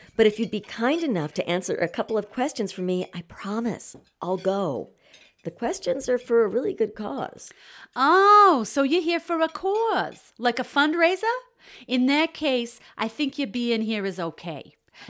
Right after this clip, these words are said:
Speaker 2: The Friends of Frank's Ladies Auxiliary is a proud supporter of local charities. Which one do you represent?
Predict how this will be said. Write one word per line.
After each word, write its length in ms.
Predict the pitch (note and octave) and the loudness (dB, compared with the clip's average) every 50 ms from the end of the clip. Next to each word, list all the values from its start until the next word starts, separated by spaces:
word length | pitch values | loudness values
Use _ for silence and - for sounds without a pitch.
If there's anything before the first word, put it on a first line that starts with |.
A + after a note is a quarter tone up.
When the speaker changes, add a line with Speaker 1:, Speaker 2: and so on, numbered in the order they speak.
| - | -6
Speaker 2:
The 100 | - A#3 | -6 -6
Friends 380 | A#3 - - C#4 D4 D#4+ E4 - | -4 -4 -2 0 0 0 0 -2
of 100 | F#4 - | -4 -6
Frank's 400 | - - C#4 C4+ C4+ B3+ - - | -4 -2 -2 -2 -2 -2 -4 -4
Ladies 400 | A3+ A3+ A#3 A#3 A#3+ A#3 G3 - | -2 0 0 0 -2 -4 -4 -4
Auxiliary 880 | G3 F#3 F3 E3 D#3+ E3+ A#3 C4 D4 D#4+ C#4 A#3 G#3 E3+ D3 D#3 D3 - | -4 -4 -6 -8 -6 -4 -2 0 0 -2 -2 -4 -6 -6 -6 -8 -8 -6
is 140 | D#3+ F#3 G3+ | -6 -4 -6
a 60 | B3 | -6
proud 420 | A#3 - C#4+ D4 D4 D#4+ F4 D#4 | -6 -2 0 2 2 2 2 0
supporter 480 | - G4 F#4 - - C4+ B3 A#3+ A#3+ B3 | -4 -8 -8 -6 -4 -2 0 0 0 0
of 160 | - F#3 F#3 | 0 -2 -4
local 320 | G3 G#3+ A3 A3+ A3+ - A#3 | -4 -4 -4 -4 -4 -8 -14
charities. 840 | - - - A3 G3+ G3+ G#3 F#3 E3+ D3+ - - - - - - - _ _ _ | -12 -6 -4 -2 -2 -2 -2 -4 -6 -8 -10 -14 -18 -20 -20 -20 -20 _ _ _
Which 240 | A#3+ D4+ F4+ - - | -6 -6 -4 -2 0
one 100 | F#4 E4+ | 0 0
do 80 | D#4+ | 2
you 140 | E4 E4 E4+ | 0 0 0
represent? 720 | D#4 E4+ E4 E4 E4+ D4+ - F4 E4+ B3 D3 - - - | 0 0 0 0 -2 -2 -2 0 0 0 -2 -6 -10 -16